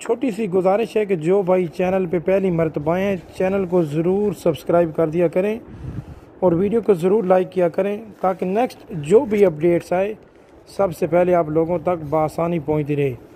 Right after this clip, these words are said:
इसके अलावा अगर किसी भाई को कोई personally बात करनी है मेरे साथ, तो WhatsApp नंबर मेरा mention कर देता हूं साथ,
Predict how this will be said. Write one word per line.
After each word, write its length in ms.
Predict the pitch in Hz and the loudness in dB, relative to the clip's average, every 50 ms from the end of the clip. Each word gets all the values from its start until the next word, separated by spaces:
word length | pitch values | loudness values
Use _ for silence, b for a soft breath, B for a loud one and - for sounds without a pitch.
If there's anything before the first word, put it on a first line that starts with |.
| B B B B B B - | B B B B B B -4
इसके 260 | 269 214 - - - 254 | -4 -4 -4 -2 -4 0
अलावा 300 | 208 226 240 254 254 254 | 2 2 2 2 2 2
अगर 180 | 226 233 202 | 0 0 -2
किसी 260 | 165 - 190 - 208 | -2 -4 -6 -4 -4
भाई 280 | 175 151 165 175 185 190 | -2 0 0 0 0 0
को 180 | 180 196 185 165 | 0 -2 -2 0
कोई 160 | 180 180 170 | 0 -2 -2
personally 560 | - - 190 202 202 - 208 208 202 196 185 | 0 0 -2 -2 -2 -2 -2 -2 0 -2 -2
बात 340 | 151 151 165 170 175 160 151 | 0 0 0 0 0 -2 -2
करनी 300 | 139 165 156 160 165 165 | -2 -2 0 0 -2 -2
है 80 | 160 | 0
मेरे 180 | 151 156 156 147 | -2 -2 -2 -4
साथ, 280 | 123 - 156 156 160 151 - - - B B B B B B B B B | -4 -4 -4 -4 -4 -6 -8 -14 -20 B B B B B B B B B
तो 120 | - 170 160 180 | 0 2 2 2
WhatsApp 320 | 190 180 - - 202 185 | 2 0 -2 -6 -6 -4
नंबर 320 | 180 180 185 185 185 175 | -2 -2 -2 0 0 0
मेरा 200 | 170 170 170 165 | 0 0 0 -2
mention 440 | 160 156 170 185 185 165 - 208 208 | -2 -2 -4 -4 -6 -6 -6 -8 -4
कर 200 | 185 196 196 185 | -2 0 0 2
देता 200 | 175 180 165 185 | 0 0 0 2
हूं 100 | 180 175 | 0 0
साथ, 260 | 147 - 175 170 165 | 0 0 0 0 0